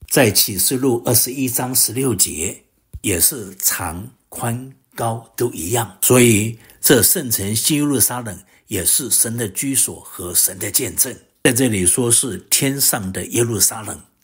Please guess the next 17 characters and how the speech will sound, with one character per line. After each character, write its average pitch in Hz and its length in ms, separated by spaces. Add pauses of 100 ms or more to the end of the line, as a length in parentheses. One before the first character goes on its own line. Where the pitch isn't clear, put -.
(140)
因 113 160
为 104 200
还 - 260
在 90 220
建 92 260
造 95 140
的 80 140
过 113 200
程 - 240
中。 120 240 (460)
这 - 180
一 117 160
个 113 160
天 147 260
上 135 200
的 110 100
城 92 460